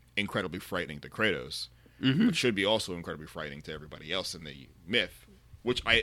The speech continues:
Speaker 1: I assume, which is why everyone's so paranoid ar-, about these people,
Speaker 2: Yeah.
Speaker 1: because, you know, this is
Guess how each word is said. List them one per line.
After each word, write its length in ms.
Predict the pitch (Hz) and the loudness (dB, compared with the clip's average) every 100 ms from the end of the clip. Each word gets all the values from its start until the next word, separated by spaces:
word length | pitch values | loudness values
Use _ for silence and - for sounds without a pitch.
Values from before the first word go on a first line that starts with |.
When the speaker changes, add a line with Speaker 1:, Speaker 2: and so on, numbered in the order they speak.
| - | 4
Speaker 1:
I 100 | 110 | 2
assume, 560 | 107 - 180 156 120 | 2 2 4 4 2
which 160 | 113 107 | -2 -2
is 100 | 104 | -2
why 160 | 101 101 | 0 2
everyone's 300 | 98 90 90 | 0 -4 -6
so 100 | 78 | -8
paranoid 500 | - 135 107 80 73 | -2 0 0 -4 -8
ar-, 140 | 73 - | -10 -8
about 220 | 82 78 | -8 -8
these 120 | 76 | -12
people, 360 | - 73 76 76 - - - - - - - - - - | -14 -16 -16 -20 -20 -20 -20 -20 -20 -20 -20 -20 -14 -4
Speaker 2:
Yeah. 260 | 85 98 82 | 2 2 2
Speaker 1:
because, 240 | 78 - - | -4 -8 -8
you 100 | 107 98 | -4 -2
know, 260 | 78 76 - _ - - | -2 -8 -14 _ -20 -4
this 240 | 131 143 | 2 4
is 120 | 123 | 2